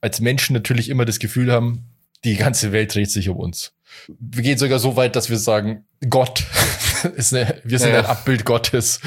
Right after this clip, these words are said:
Speaker 1: der das Universum erschaffen hat, so. Und es wird halt noch absurder, wenn man dann halt sieht, in diesem Beispiel sagt er, also wenn dem, äh, äh, diese Geschichte vom Urknall bis jetzt
Speaker 2: Also,
Speaker 1: es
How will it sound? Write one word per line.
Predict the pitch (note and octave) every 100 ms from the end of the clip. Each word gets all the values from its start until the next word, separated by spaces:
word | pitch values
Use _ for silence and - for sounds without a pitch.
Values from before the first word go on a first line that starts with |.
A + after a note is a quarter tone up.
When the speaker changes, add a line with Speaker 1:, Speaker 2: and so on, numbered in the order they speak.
| G#3 D3+
Speaker 1:
der | A2+
das | A2 G#2+
Universum | C3 G#2+ A2 G#2+ G#2
erschaffen | G2 - F#2 F2+
hat, | E2+
so. | - F#2+ - - - - - _
Und | A#2+ C3
es | A2
wird | C#3+ E3+
halt | D#3+ - - _ _
noch | B2+ D3 D3+
absurder, | C#3+ A#2+ C#3 D#3+ D#3 A#2+
wenn | A#2
man | A#2
dann | A#2 A#2+
halt | A#2
sieht, | - C#3+ D#3+
in | C3+ B2
diesem | A#2 A2+ A2
Beispiel | G#2+ C3 - C#3
sagt | A#2+ A2+ -
er, | A#2+ A#2+ - _ _ _ -
also | A2+ A#2
wenn | C#3 C3+
dem, | A#2+
äh, | A2+ C3+
äh, | A2+ A2+ B2 A2 G2
diese | G#2 G#2 G2+ F#2+ F#2 F#2 - - -
Geschichte | F#3+ G#2+ G3 G3+ F#3
vom | C3 A2+ -
Urknall | C#3+ D#3 - C#3 C3+ C3+
bis | A#2+ G2
jetzt | A#2+ C#3+ - - - _ -
Speaker 2:
Also, | -
Speaker 1:
es | F#3